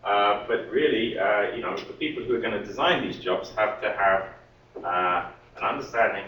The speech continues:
of the, the fluid physics, which is, which is robust under all of this uncertainty, okay, and is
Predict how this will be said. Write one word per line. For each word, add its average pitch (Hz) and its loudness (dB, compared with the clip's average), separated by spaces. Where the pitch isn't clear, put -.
of - -12
the, - -10
the - -14
fluid 104 -4
physics, - -6
which - -6
is, - -4
which - -14
is - -18
robust - -2
under - -8
all - 2
of - -2
this - -6
uncertainty, - -4
okay, - -8
and 113 0
is - -12